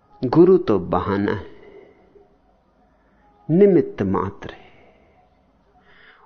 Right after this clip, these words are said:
और बहाने की इसलिए जरूरत है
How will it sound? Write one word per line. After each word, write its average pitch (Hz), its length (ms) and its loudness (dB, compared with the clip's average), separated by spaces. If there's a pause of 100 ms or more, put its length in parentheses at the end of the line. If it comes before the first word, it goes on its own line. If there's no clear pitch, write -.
और 127 160 -4
बहाने 160 540 -2
की 165 160 -10
इसलिए 151 540 -2
जरूरत 107 520 -8 (100)
है - 460 -16